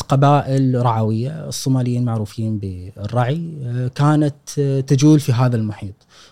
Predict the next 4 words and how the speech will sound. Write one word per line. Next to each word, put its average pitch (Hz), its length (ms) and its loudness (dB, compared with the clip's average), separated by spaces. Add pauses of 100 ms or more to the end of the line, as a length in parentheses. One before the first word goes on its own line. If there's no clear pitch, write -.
(140)
قبائل 139 440 4
معروفة، 120 480 0
قبائل 110 580 -6
الإسحاق، 107 760 -6